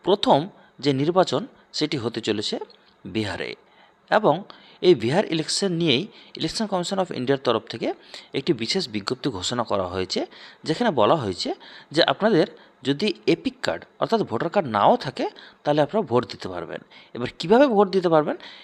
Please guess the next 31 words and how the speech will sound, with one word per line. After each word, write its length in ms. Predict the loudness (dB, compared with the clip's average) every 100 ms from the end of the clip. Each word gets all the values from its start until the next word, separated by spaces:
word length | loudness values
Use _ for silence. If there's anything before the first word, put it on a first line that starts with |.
| -2
এপিক 320 | 0 0 -2
কার্ডের 280 | 2 4 2 -2 -12
বিকল্প 400 | -8 -2 0 2
হিসেবে 320 | 2 2 -2
কি 200 | -4 -4
দিয়েছে, 320 | 2 2 2 -4 -8 -14 -10 -4
তো 80 |
চলুন 260 | 2 2 0 -6 -20 -6
আজকে 280 | -4 -4 0
ইলেকশন 320 | 0 2 -2
কমিশন 360 | -4 -4 -4 -4
of 100 | -4
ইন্ডিয়ার 320 | -4 0 0 -2 -12 -20 -2
যে 100 | 0
বিজ্ঞপ্তিটা 460 | 0 0 -4 -4 -4
সেটা 340 | -2 0 -2 -4 _ _ -4
দেখে 280 | -4 -4 -10
নেওয়া 200 | -10 -10
যাক। 180 | -12 -16 _ _ _ _
এখানে 200 | -2 0
দেখুন 220 | 2 0 -4 -8 -20 _
প্রেস 260 | 2 2 0
নোটে 120 | 2
বলা 200 | 4 4
হয়েছে 280 | 2 -4 -8 -12 -20 -4
যে 140 | 0 0
electors 400 | 0 -2 -2 -2 0
on 60 | 2
the 60 | 0 0
voter 240 | 4 4 4
list 200 | 2 0